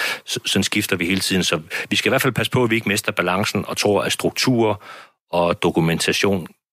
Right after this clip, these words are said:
kan lave topspillere. Det er stadigvæk kernearbejdet, der er stadigvæk ude på græsset. Kvaliteten af det, der bliver lavet hver eneste dag af trænerne og spillerne sammen. Det er det, der flytter dansk fodbold videre. Øh, og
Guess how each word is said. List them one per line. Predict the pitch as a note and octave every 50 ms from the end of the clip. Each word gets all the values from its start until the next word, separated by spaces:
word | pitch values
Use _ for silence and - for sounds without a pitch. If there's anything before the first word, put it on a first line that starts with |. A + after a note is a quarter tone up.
| _
kan | - - F2+ E2
lave | - - -
topspillere. | - - F2 F2 - - - E2+ D#2 D#2+ D2+ D#2 - - - - - _
Det | - F2+ F#2
er |
stadigvæk | - - G2+ G2 G2+ F#2+ F2 F2+ - - _ - - - _ _ _ _ -
kernearbejdet, | - F2 F#2+ G#2 G2 F2+ E2+ - D#2 D#2 D#2+ - D2+
der | D#2
er | E2
stadigvæk | - - F#2+ F#2 F2 E2+ - -
ude | F2+ F2+
på | - -
græsset. | - - D2 D#2 F2+ - - - - - - - _
Kvaliteten | - - E2 D#2 D#2 - - - G#2+ G2 F2+ - E2 D#2
af | D#2 D#2+
det, | F#2 E2+
der | F2
bliver | - - F2+ D#2+
lavet | D#2 D#2 E2 F#2 F#2+
hver | E2+ E2
eneste | D#2 D#2+ F2+ - - -
dag | E2 E2+ F2+ D#2
af | -
trænerne | - - D#2 E2 F2 F2+ F2+ E2+ D#2
og | D2+
spillerne | - - - E2 E2+ F2 D#2+ D#2
sammen. | - D2+ C#2+ D2+ D2 - - - - - - - - -
Det | G2
er | F2+
det, | - G#2 G2+
der | A2
flytter | G#2 - - F2 D#2+
dansk | - E2+ F2 F2 - -
fodbold | F2+ F#2 F2+ F2 E2 D#2
videre. | D#2+ D#2+ F2 E2+ E2 D#2+ - - _ - - - - - - - - _ -
Øh, | C#2 C#2+ - - - - - - - - - - - - - - - - _ _ _ _ _ _
og | _ - F2+ E2+ E2 D#2+ C#2+